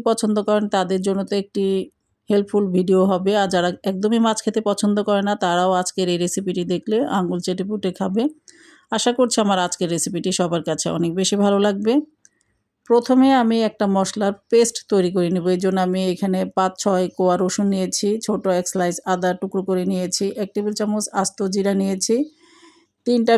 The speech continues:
মিডিয়াম সাইজ পেঁয়াজ কু-, টুকরো করে নিয়েছি, আর এখানে চার পাঁচটি আস্ত কাঁচামরিচ নিয়েছি। এগুলোকে আমি একটি গ্রাইন্ডারে ভালো মতো মশলাটা পেস্ট করে নিব। চাইলে আপনারা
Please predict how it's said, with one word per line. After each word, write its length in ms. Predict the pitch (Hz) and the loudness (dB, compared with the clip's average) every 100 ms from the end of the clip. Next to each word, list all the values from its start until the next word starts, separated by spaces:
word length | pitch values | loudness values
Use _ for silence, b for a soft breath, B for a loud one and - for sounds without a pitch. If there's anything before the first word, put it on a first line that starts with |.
| 220 | 4
মিডিয়াম 300 | 202 220 214 214 | 4 2 2 2
সাইজ 200 | 214 208 285 - _ - | 2 0 -6 -14 _ 2
পেঁয়াজ 220 | 208 202 - | 4 4 0
কু-, 160 | - - _ - | -12 -12 _ -2
টুকরো 240 | 214 214 196 | 0 0 0
করে 140 | 190 190 | 0 2
নিয়েছি, 240 | 196 196 214 | 0 0 0
আর 60 | 190 | 0
এখানে 180 | 190 196 185 | 0 -2 0
চার 120 | 185 185 | -2 0
পাঁচটি 260 | 185 - 190 | -2 0 -2
আস্ত 140 | 170 - 185 | -2 -4 -4
কাঁচামরিচ 420 | 165 175 180 175 - | -4 -2 -2 -4 -4
নিয়েছি। 300 | 196 185 - 214 220 | -4 -4 -2 -2 0
এগুলোকে 340 | 214 214 202 185 | 2 2 2 0
আমি 100 | 185 180 | -2 -4
একটি 140 | 185 175 | -6 -2
গ্রাইন্ডারে 400 | 175 175 175 185 214 | 0 0 0 0 0
ভালো 140 | 185 165 170 | 0 0 -2
মতো 160 | - 190 | -2 -2
মশলাটা 340 | 170 - 170 175 - | -2 -4 -4 -6 -2
পেস্ট 220 | 202 196 - | -2 -2 -2
করে 140 | 202 196 | 0 0
নিব। 120 | 196 220 226 | 0 -2 0
চাইলে 220 | 170 170 165 | -2 -2 -2
আপনারা 220 | 175 | -2